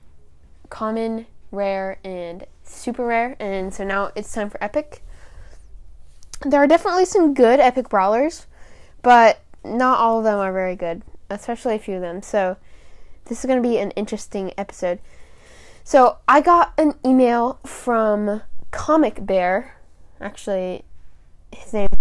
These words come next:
N L Comic Bear, but I'll just call him Comic Bear. He's, he said, it, it's basically like a review, but he emailed it to me. So he said,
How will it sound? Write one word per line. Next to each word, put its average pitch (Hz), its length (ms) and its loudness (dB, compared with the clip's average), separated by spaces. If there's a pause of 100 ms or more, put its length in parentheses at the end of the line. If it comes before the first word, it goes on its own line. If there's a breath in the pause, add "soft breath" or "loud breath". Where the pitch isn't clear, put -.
N 202 160 8
L 190 180 -4
Comic 185 340 -10
Bear, 175 220 -8
but - 640 0
I'll 208 120 -8
just - 100 -14
call 208 160 -6
him 202 80 -8
Comic 202 420 -10
Bear. 196 380 -10
He's, - 400 -12 (140)
he 226 80 -6
said, 196 560 -2 (500 soft breath)
it, 247 320 6
it's 254 220 -2
basically 311 580 0
like 254 200 2
a 233 80 0
review, 202 500 -4
but 202 140 -6
he 185 260 -8
emailed 202 240 -6
it - 140 -10
to 240 100 -10
me. 233 180 -6
So 226 200 -4
he 214 100 -10
said, 190 280 -4